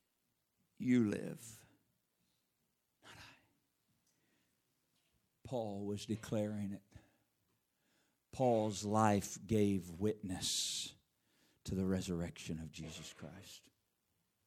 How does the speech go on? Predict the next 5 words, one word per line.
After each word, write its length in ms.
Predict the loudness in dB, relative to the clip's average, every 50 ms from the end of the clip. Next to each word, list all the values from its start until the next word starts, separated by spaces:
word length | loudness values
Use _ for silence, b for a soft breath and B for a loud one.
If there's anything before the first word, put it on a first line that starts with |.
| _ _ _ _ _ _ _ _ _ _ _ _ _ _ _ _ _ _ _ _ _ _ _ -20 _ _ _ _ _ _ _ _ _ _ _ _ _ _ _ _ _ _ _ _ _ _ _ _
He 140 | -4 -2 -2
said, 240 | 0 0 0 0
"I 180 | 0 2 0 0
don't 240 | 0 -2 -4 -6 -6
live, 380 | -8 -8 -8 -8 -10 -12 -16